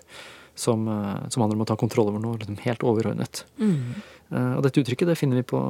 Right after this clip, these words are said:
Speaker 1: svensk og dansk også, også, og det er, det er ganske, ganske gammelt uttrykk, med Svensk Akademis ordbok som, eh, attesterer det tilbake til femtenhundretallet.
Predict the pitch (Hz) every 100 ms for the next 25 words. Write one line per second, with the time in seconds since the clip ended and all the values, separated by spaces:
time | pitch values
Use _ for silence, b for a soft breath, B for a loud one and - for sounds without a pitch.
0 | 131 - 131 123 135 120 117 - 117 -
1 | 196 254 147 - 185 247 143 127 131 147
2 | 151 - 139 135 156 151 - 175 190 170
3 | 170 165 160 160 151 151 147 - 196 180
4 | 180 170 143 120 - 131 196 - - B
5 | B B B B B B 131 131 127 143
6 | 123 - 139 143 135 135 147 131 139 -
7 | - 143 139 139 139 - 147 147 - -
8 | - 127 127 127 127 113 - 127 139 113
9 | - 110 - 110